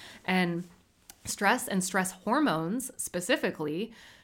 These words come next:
directly impact your blood pressure. So I want to just make sure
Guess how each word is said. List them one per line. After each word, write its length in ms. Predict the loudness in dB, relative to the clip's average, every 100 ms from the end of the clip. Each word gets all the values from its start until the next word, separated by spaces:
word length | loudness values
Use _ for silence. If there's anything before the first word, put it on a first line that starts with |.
| _ -8
directly 460 | -2 2 0 0 -4
impact 340 | -4 -8 -10
your 80 | -10
blood 240 | -4 -4
pressure. 520 | -4 -6 -6 -8 -12 -14
So 580 | -8 0 2 4 2 -2
I 120 | -2 -2
want 320 | 0 -4 -4
to 120 | -6
just 360 | -4 -4 -6 -18 _ _
make 220 | -4 -2
sure 500 | -2 -2 0 0 -2